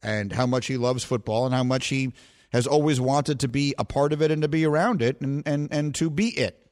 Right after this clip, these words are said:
And he was talking yesterday about something I hear him very rarely address, and that is,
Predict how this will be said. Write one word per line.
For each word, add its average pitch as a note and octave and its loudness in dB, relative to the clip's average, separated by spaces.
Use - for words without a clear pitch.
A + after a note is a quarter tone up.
And C#3 2
he C#3+ 4
was C#3+ 2
talking G3 0
yesterday E3 0
about C#3 2
something D#3+ -2
I C#3+ -2
hear F3 -2
him D3+ 0
very G3 0
rarely B2+ -4
address, C#3+ -4
and A#2+ -8
that D3+ -4
is, B2+ -2